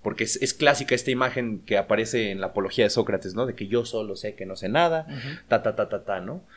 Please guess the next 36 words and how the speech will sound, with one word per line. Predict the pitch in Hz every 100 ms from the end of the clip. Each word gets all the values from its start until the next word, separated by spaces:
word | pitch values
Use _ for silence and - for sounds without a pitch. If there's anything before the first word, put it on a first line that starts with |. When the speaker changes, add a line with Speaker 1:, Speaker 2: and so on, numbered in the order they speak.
| -
Speaker 1:
Y | 117
por | 127
eso | 175 190
el | 123
oráculo | 135 147 156
dice | 123 139 175
que | -
soy | 131
el |
más | 120 117
sabio | 120 117
de |
los | 98
griegos, | 110 160 120
porque | - 104 110
al | 104
menos | 120 139 139
sé | 120 -
que | 104
no | 95
sé | 110
nada. | 147 120 - - - - - - - - - - -
Pero | 117 -
pues | 101
aquí | - 170
en | 170
el | 156
banquete | 151 160 - 151
aparece | - 110 117
diciendo | 127 120 120 127 156 - - - - -
que, | - 110 98 95 - _
que | - 120 104 143
él | 175 165
no |
sabe | 165 165 151
nada | 131 165 214 294